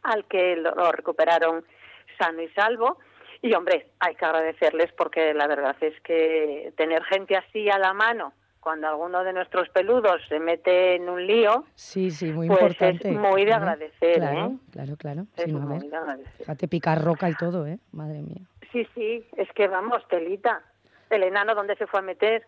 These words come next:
Speaker 2: Mm.
Speaker 1: Es algo que además yo tengo mucho miedo cuando llevo a mis perros a la playa, porque tengo uno pequeño que el, que el tipo es que,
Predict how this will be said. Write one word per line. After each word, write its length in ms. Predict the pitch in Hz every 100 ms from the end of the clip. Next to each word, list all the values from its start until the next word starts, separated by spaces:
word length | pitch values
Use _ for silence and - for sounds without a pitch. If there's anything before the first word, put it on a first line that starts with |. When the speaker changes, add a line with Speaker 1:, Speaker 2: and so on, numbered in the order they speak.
| -
Speaker 2:
Mm. 140 | 196
Speaker 1:
Es 100 | 202
algo 160 | 214 226
que 80 | 226
además 220 | 190 196
yo 100 | 208
tengo 180 | 208 214
mucho 240 | 214 202
miedo 280 | 196 220 233
cuando 160 | 208 190
llevo 160 | 180
a 60 | 180
mis 120 | 175
perros 220 | 190 180 170
a 20 |
la 140 | 165
playa, 240 | 160 180 220
porque 180 | 208 175
tengo 220 | 160 165
uno 120 | 170
pequeño 400 | 175 175 175 196
que 80 | 202
el, 240 | 185 170 -
que 80 |
el 100 | 160 156
tipo 260 | 175 196
es 100 | 190
que, 180 | - 175